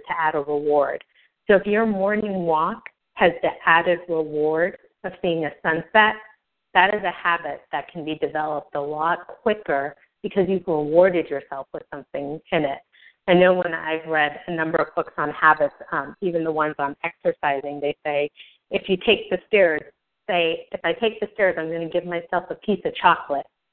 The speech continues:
so that you reward yourself for taking the stairs, which seems counterintuitive 'cause you're taking the, the stairs, so I'm not sure that you need chocolate. But the reward part is a big part of how to create those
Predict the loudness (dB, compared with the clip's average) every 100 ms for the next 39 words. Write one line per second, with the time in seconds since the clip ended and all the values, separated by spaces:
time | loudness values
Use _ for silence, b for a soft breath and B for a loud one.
0 | _ _ 6 6 4 -2 -2 0 2 0
1 | 0 -4 -6 -6 -6 -4 -4 -4 -2 2
2 | 2 2 -4 0 2 2 0 0 2 2
3 | 0 -2 -2 -2 -4 -6 -6 -8 _ _
4 | -12 -6 -4 -4 -4 -6 -8 _ _ -2
5 | 2 4 6 4 0 -6 -8 -8 -4 -4
6 | -4 -8 -12 -12 -10 -10 -8 -10 -10 b
7 | b b -2 2 4 4 2 2 0 -2
8 | -6 -4 -4 -6 -8 -6 -6 -6 -6 -4
9 | -4 -8 -4 -2 -2 -8 -8 -6 -6 -6
10 | -8